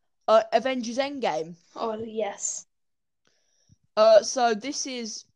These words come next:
Speaker 1: um, well, this is Avengers Endgame. You know what it is.
Speaker 2: Yeah.
Speaker 1: Highest grossing film of all time.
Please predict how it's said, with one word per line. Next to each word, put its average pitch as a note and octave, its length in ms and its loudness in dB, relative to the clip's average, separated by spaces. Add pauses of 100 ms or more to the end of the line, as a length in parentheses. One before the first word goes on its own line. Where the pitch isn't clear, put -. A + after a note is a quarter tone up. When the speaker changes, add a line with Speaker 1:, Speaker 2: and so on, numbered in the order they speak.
(180)
Speaker 1:
um, G3 340 -2 (1400)
well, F3+ 340 -2
this B4 180 -2
is C4+ 120 -6
Avengers A3 420 0
Endgame. F#3+ 540 -4
You B3 80 -10
know B3+ 180 2
what G#3 180 0
it - 240 0
is. A3+ 120 -6
Speaker 2:
Yeah. E3 200 2 (200)
Speaker 1:
Highest D4+ 440 2
grossing A#3 420 -2
film G#3+ 320 -2
of G3 120 -8
all G3 140 -6
time. F3+ 580 -2